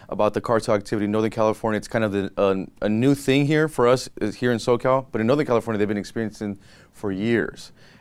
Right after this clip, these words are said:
And what he mentioned to me was, he said, "Hey, I heard that, you know, you were mentioning that L A County has over five hundred of these cartel illegal grow operations. San Bernardino County has somewhere around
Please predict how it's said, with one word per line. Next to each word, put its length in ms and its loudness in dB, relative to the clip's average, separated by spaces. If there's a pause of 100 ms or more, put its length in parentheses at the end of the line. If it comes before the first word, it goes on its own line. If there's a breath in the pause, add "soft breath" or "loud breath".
And 100 -6
what 80 0
he 40 -2
mentioned 280 0
to 80 -6
me 80 -2
was, 460 2 (320 soft breath)
he 80 -4
said, 100 -4
"Hey, 200 4
I 40 4
heard 200 2
that, 220 4
you 80 -4
know, 360 2 (200)
you 140 -4
were 80 2
mentioning 320 0
that 140 2
L 140 4
A 60 2
County 280 -4
has 160 -2
over 160 -2
five 320 2
hundred 200 -2
of 80 0
these 200 -6
cartel 680 0
illegal 220 -2
grow 240 2
operations. 640 -2 (240 loud breath)
San 200 -4
Bernardino 360 0
County 300 -2
has 180 -2
somewhere 300 0
around 380 4